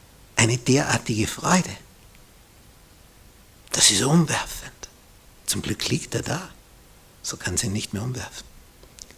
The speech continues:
Nach dieser Vision ist er sich sicher.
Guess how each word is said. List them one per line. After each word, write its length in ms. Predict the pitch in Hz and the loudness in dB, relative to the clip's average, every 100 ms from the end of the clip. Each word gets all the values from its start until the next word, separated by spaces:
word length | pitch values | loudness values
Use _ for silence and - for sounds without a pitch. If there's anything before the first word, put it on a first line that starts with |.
| - - - - - - - - - - - | -20 -20 -20 -20 -20 -20 -20 -20 -20 -20 -8
Nach 220 | - 92 | -2 -2
dieser 360 | - 123 107 107 | 0 2 2 2
Vision 540 | 107 101 95 107 139 135 - - - - - - - - - - | 2 2 2 0 -4 -8 -20 -20 -20 -20 -20 -20 -20 -20 -8 -2
ist 120 | - | 2
er 60 | |
sich 220 | - 135 - | 2 4 4
sicher. 400 | - - - | 4 2 -8